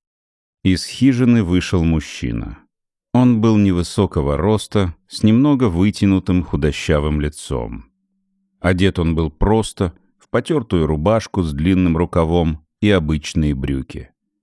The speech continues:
Диана заметила, что люди в общине одеты очень просто и практически ничем не отличаются друг от друга.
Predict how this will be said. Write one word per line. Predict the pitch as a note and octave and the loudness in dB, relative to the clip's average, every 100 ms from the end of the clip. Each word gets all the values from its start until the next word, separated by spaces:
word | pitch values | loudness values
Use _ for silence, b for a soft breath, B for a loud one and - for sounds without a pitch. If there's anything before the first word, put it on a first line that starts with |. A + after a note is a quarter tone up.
| _ _ _ F2+ | _ _ _ -4
Диана | F2 G2 F#2+ F#2+ | 2 2 4 2
заметила, | E2 F#2+ G2 F#2 - D2 C2+ | 2 2 2 2 -2 -6 -6
что | - - G2 | -8 -2 0
люди | F2+ G#2 F#2 | 2 2 2
в | F2 | 0
общине | F2 - - B2 A#2 A#2 - | 0 -2 -2 2 2 2 0
одеты | G2 D#2+ A2 - A#2+ | 0 2 0 0 0
очень | F#2+ F#2+ G#2 F#2 | 0 0 0 0
просто | - F#2 D#2+ - - - - | 0 0 0 -4 -14 -14 -8
и | D#2+ | -4
практически | - F#2+ - C3 B2+ A2+ - | -2 -2 0 -2 -2 -6 0
ничем | G#2 F2+ - G#2 | 2 2 0 2
не | G2 | 2
отличаются | E2 D#2 C#2+ - D#2 D2+ - D#2 | 0 -2 -6 -2 0 0 -4 -8
друг | C2+ D2+ - | -4 -4 -2
от | D2+ C2+ | -4 -2
друга. | D2 C2+ A#1+ - | -4 -4 -6 -12